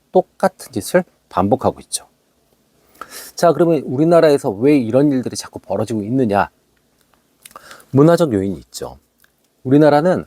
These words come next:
아직도 권위주의 문화가 있습니다. 그래서 이 도덕적 기준, 어떤 사람의 양심, 윤리, 이런 것을 따르는 사람보다는 강력한 어떤 통제력과 성과, 카리스마,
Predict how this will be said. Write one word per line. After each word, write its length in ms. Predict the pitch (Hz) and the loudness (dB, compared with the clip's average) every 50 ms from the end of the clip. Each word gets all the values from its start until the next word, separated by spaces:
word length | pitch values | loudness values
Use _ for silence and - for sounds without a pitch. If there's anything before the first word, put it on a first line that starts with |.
| _ _ _ _ - | _ _ _ _ -16
아직도 560 | - - - - - - - _ - 170 - | -16 -14 -8 -6 -8 -8 -4 _ 0 0 0
권위주의 600 | - - - 95 95 110 135 131 - 151 151 147 | 0 -4 -8 -4 -2 -2 -2 0 0 2 0 2
문화가 300 | 113 98 92 90 - 80 | 0 -2 -4 -4 -6 -8
있습니다. 520 | 76 - - - - 67 - - - - _ _ _ _ _ _ _ _ _ | -10 -10 -10 -10 -10 -10 -12 -14 -14 -14 _ _ _ _ _ _ _ _ _
그래서 400 | - - 107 98 - 147 123 - - - - - _ _ | 0 2 2 4 4 2 2 2 -2 -8 -20 -20 _ _
이 120 | - 120 120 | -4 -4 -4
도덕적 600 | - - 113 117 156 151 - - 165 - _ _ | -2 -4 -2 0 0 0 0 -2 -6 -6 _ _
기준, 320 | - - 120 - 104 - - _ _ _ _ _ _ _ _ _ _ _ _ | -6 -6 -4 -2 -4 -4 -6 _ _ _ _ _ _ _ _ _ _ _ _
어떤 300 | - 101 - 131 123 113 | -2 0 2 2 2 2
사람의 400 | - - - 143 143 139 131 - - | 0 -2 -2 0 0 0 -2 -6 -8
양심, 480 | - 156 180 202 131 - - - - - _ _ _ _ - | -10 -6 -4 -2 -2 -2 -2 -4 -8 -10 _ _ _ _ -18
윤리, 540 | 117 107 104 113 131 143 143 127 110 87 - _ _ _ _ _ _ _ _ _ _ | -16 -4 0 2 6 6 6 6 4 0 -4 _ _ _ _ _ _ _ _ _ _
이런 380 | - 107 110 113 131 131 143 147 | -10 -4 0 2 2 4 4 2
것을 220 | 143 127 143 135 131 | 0 0 -2 -4 -4
따르는 500 | _ - 131 143 147 165 165 170 165 156 | _ 0 2 2 2 2 0 0 -2 -4
사람보다는 580 | 139 127 120 107 90 82 - 107 143 147 107 - - - - - _ _ _ | -4 -4 -4 -6 -4 -4 -4 -2 0 0 -2 -2 -6 -16 -20 -20 _ _ _
강력한 960 | - - - - - 120 120 135 165 185 - - _ _ _ - 190 190 180 - | -10 -8 -8 -4 -2 0 2 4 4 2 2 -2 _ _ _ -4 -2 -2 -2 -4
어떤 320 | - - - - 127 120 - | -8 -6 -2 -2 -2 -2 -4
통제력과 760 | _ _ - 170 165 - 151 - - - _ - 143 135 - _ | _ _ -6 -4 -2 -2 -2 -4 -4 -8 _ -8 -8 -8 -8 _
성과, 760 | _ - - - - - - - 185 180 - _ - 120 - - _ _ _ | _ -20 -16 -14 -12 -8 -2 0 0 0 -2 _ -4 -4 -4 -4 _ _ _
카리스마, 720 | - - - - 175 180 - - - - 131 104 87 - | -14 -12 -8 -6 -4 -4 -4 -4 -4 -4 -2 -2 -4 -6